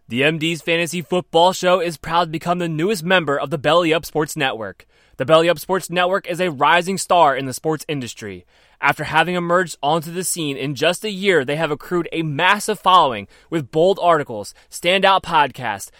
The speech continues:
and great debate amongst followers in the forums. Sign up for their newsletter and get access to all of the information throughout the Belly Up Sports Network. Go to belly up sports dot com today to join.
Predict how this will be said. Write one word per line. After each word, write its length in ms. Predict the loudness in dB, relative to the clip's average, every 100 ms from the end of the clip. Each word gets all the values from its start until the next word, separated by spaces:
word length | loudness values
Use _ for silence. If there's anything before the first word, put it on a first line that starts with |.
| _
and 160 | -6 -2
great 280 | 0 0 -2
debate 380 | -2 -2 -2 -2
amongst 400 | -4 -2 -4 0
followers 440 | 2 2 0 -4 -4
in 180 | -6
the 80 | -6
forums. 560 | -2 -2 -4 -8 -18 -20 _ _
Sign 240 | -4 2 4
up 120 | 2
for 100 | -2
their 120 | -2
newsletter 440 | 0 -2 0 0 0
and 180 | -2
get 160 | -2 -2
access 400 | 0 0 -2 -10
to 200 | -8 -4
all 240 | 2 4 2
of 80 | -2
the 100 | -8
information 600 | -6 -2 -2 -2 -8 -4
throughout 320 | 2 2 0
the 80 | -2
Belly 280 | 0 0
Up 120 | -2 -4
Sports 320 | -4 -4 -4
Network. 480 | -4 -4 -8 -12 _ _ _ -2
Go 120 | -2
to 140 | -2
belly 300 | 0 4 4
up 80 | 2
sports 320 | -2 -4 -4
dot 260 | 2 4 4
com 400 | 2 4 4 2
today 380 | -2 0 0 0
to 80 | -4
join. 480 | -4 -4 -6 -12